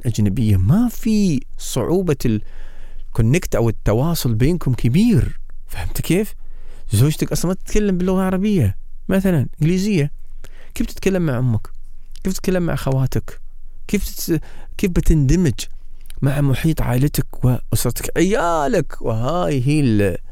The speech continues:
المصيبة الأكبر، عيالك كيف بيندمجون مع أعمامهم، مع أخوالهم، مع محيطهم؟ ثانيًا، وهو الشيء الأكبر، أنت لا تأمن هاي المرأة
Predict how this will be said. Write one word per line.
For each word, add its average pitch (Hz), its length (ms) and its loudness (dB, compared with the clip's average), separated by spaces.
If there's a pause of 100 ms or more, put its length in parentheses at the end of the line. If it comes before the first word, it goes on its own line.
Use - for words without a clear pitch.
(500)
المصيبة 156 360 2
الأكبر، - 460 -2
عيالك 180 460 2
كيف 226 260 2
بيندمجون 147 680 2 (920)
مع 113 220 0
أعمامهم، 120 560 2 (600)
مع 107 140 2
أخوالهم، 117 680 4 (560)
مع 113 160 0
محيطهم؟ 120 760 2 (680)
ثانيًا، 220 640 2
وهو 170 500 2
الشيء - 440 0
الأكبر، 131 760 0
أنت 131 200 0
لا 156 240 0
تأمن 139 360 0
هاي 135 280 2
المرأة 110 480 0